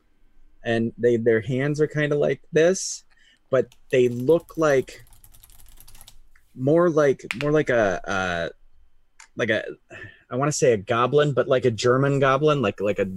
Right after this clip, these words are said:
long nose, but they're all made of, like, shadow, and, uh, and they, they, they stop at the edge of the blanket,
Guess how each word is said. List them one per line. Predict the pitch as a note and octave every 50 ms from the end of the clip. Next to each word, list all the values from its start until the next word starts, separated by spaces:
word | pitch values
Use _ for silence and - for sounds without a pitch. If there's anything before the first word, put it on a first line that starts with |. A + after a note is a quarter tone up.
| F#2
long | G#2+ G2+ G#2+ A2 A#2 A#2+ A#2+ A#2 A2 G#2+
nose, | A2 G#2+ G#2+ A2+ A#2 A#2+ B2+ C3+ C#3+ C#3 - - - - - - - - - - -
but | A#2+ -
they're | B2+ B2+ G2
all | B2 B2+ C3
made | C3 C3+ C3 C3+
of, | B2+ A#2 G#2+ A2
like, | A#2 A2+ G#2+ -
shadow, | - - - - B2+ A2+ A#2 A2 G2 F#2+ F2 - - - - - - - - - - _ _ -
and, | G#2+ G#2+ G#2 G2+ G2+ G2+ G2 F#2+ F#2+ - - - -
uh, | G#2 G#2 G2+ G2 G2 F#2+ F#2 F#2 F2 - - - _ -
and | G2+ G#2 G2+ G2 F#2+ F#2 F2+ E2 - _ _ - _ _ -
they, | G2+ A2+ A2+ A2+ A2 - D2+
they, | F2+ G#2 G#2+ G#2 G2+ F#2+ - C2+ D2
they | G2+ G#2
stop | G2 - - - C3 A#2+ A#2+ B2 - -
at | - -
the | G#2+ F2
edge | G#2+ A2 G2+ G2+
of | G#2
the | G2 F#2+
blanket, | F2 G2+ G#2+ G#2+ G#2+ G#2 - G2+ E2 - -